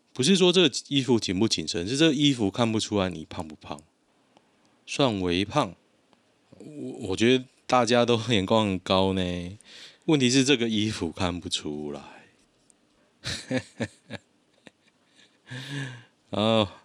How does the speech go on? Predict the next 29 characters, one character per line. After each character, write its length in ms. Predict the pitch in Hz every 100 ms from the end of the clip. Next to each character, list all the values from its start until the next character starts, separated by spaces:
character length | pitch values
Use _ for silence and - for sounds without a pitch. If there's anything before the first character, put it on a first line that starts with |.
| _
OK， 580 | 113 123 127 135 131 127
今 140 | - 120
天 140 | 123
先 200 | 123 120
这 120 | 120
样 180 | 117 107
吧。 100 | 98 - - - - _ _ _ _
<laughs> 1080 | - - _ _ _ _ _ - 180 220 185
突 120 | -
然 100 | 127
觉 120 | 123 120
得 40 |
今 80 | 120
天 80 | 113
男 160 | 110
女 80 | 107
版 180 | 101 98
好 160 | 98
笑。 360 | 87 - 95 95 - - _ _ _ _ _ - _
<laughs> 1120 | _ _ - - - _ 262 151 240 269 -
难 120 | 110
怪 200 | 113 123
台 240 | 123 107 110
女 240 | 113 101
会 120 | 110
被 100 | 104
人 220 | 101 98
赞。 240 | 98 117
<laughs> 100 | 107